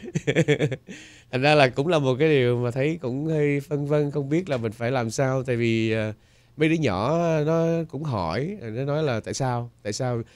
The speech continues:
Tại vì bây giờ mỗi lần nó tới gần nó, "Six feet, six feet, remember six feet." Thì nó nhớ, nó chạy ra. Đôi khi nó hỏi nó,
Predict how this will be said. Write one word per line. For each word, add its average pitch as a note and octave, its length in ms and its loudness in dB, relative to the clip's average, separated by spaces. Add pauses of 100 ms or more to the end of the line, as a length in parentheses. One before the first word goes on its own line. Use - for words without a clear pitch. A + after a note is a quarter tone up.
Tại A#2 80 2
vì A#2 60 4
bây B2+ 100 6
giờ A2+ 180 6
mỗi A2 140 4
lần B2+ 120 2
nó C#3 80 2
tới E3 160 2
gần B2+ 200 4
nó, B2+ 120 0 (160)
"Six G3+ 280 2
feet, G#3 240 0
six - 300 0
feet, G3 180 4
remember D#3+ 440 4
six G3 180 -4
feet." G#3 180 2 (540)
Thì A2 100 0
nó A#2 60 2
nhớ, C#3+ 420 2
nó F3+ 120 -2
chạy G#2+ 180 0
ra. C3 260 4 (420)
Đôi D3 240 2
khi E3 140 2
nó F3 100 2
hỏi A#2+ 280 0
nó, F3 80 -6